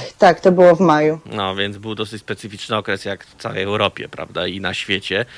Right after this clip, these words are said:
Speaker 2: A mimo to wszystko się udało i było bardzo fajnie. Em,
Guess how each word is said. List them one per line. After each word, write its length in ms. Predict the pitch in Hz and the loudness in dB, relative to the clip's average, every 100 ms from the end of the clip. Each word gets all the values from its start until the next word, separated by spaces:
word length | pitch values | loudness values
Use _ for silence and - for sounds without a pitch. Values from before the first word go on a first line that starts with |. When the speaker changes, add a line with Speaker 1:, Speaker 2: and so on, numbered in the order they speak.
| - - | -20 -16
Speaker 2:
A 140 | - 98 | -2 0
mimo 280 | 104 117 110 | 2 0 0
to 220 | 104 113 | 0 -2
wszystko 340 | - 113 113 | -4 -4 -4
się 160 | 110 117 | -2 -4
udało 300 | 107 98 98 | -2 -2 -2
i 40 | |
było 180 | 107 113 | 0 0
bardzo 260 | 101 101 113 | 0 -2 -2
fajnie. 420 | - 135 95 87 - - - - | 2 2 2 -6 -14 -20 -20 -10
Em, 840 | 87 87 87 87 90 90 92 98 | -6 -4 -4 -4 -4 -4 -4 -6